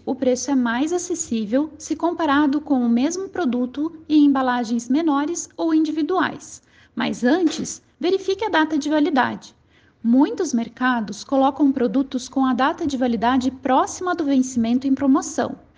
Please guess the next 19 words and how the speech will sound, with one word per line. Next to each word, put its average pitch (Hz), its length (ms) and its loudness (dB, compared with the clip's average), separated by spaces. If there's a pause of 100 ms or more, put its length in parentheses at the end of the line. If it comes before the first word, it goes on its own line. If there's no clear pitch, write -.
(260)
Então, 233 500 0 (200)
é 262 100 -2
preciso 285 420 -2
ter 247 200 -4
certeza 285 840 0 (120)
que 311 100 -8
você 311 240 -2
vai 294 160 0
utilizar 247 540 -2 (120)
todo 392 360 0
o 403 60 2
alimento 277 420 2
adquirido 233 680 -4 (220)
antes 415 260 -6
que - 120 0
isso 311 180 0
aconteça. 294 680 -4 (460)
Outra 403 320 2
dica - 480 -2